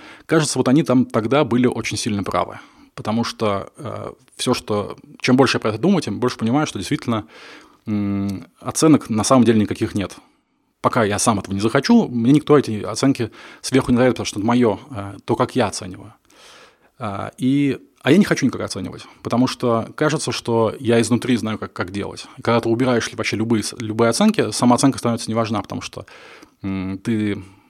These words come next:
ты исходишь не из того, хорошо-плохо, а из того, что я хочу вот это щас делать. И все, что я пытаюсь добиться, это чтобы, м, внешние вот эти вот обстоятельства, которые у меня есть, соответствовали тому, что я хочу делать. То есть,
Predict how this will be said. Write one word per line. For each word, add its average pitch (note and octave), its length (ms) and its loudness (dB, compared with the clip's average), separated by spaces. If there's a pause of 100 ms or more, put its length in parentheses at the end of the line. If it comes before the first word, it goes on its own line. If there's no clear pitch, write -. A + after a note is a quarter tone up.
(240)
ты A#2+ 280 0
исходишь C3+ 480 4
не A2+ 160 4
из G#2+ 140 0
того, C#3 260 4
хорошо-плохо, A#2 760 -2
а G#2+ 80 -8
из G2+ 120 -6
того, B2 240 0
что - 180 -6
я A2+ 240 0
хочу A2+ 360 -4
вот G#2+ 180 -2
это F#2+ 140 -8
щас F#2+ 220 -8
делать. F#2+ 360 -14 (680)
И A#2 360 2 (300)
все, C3 160 -2
что - 160 -4
я G2+ 140 -2
пытаюсь G3 640 0
добиться, B2+ 460 0
это B2 240 -6
чтобы, C3 460 0 (540)
м, G#2 440 -4
внешние B2 500 4
вот A2 100 2
эти G#2 160 -2
вот G2 200 -6
обстоятельства, D#3 580 2
которые B2 260 -2
у A#2 40 2
меня A#2 100 0
есть, A#2 280 -2
соответствовали A#2 540 -2
тому, A2+ 240 -2
что G2+ 280 -4
я G2+ 140 -2
хочу G#2 220 -8
делать. F#2 280 -8
То A2 80 -8
есть, - 140 -6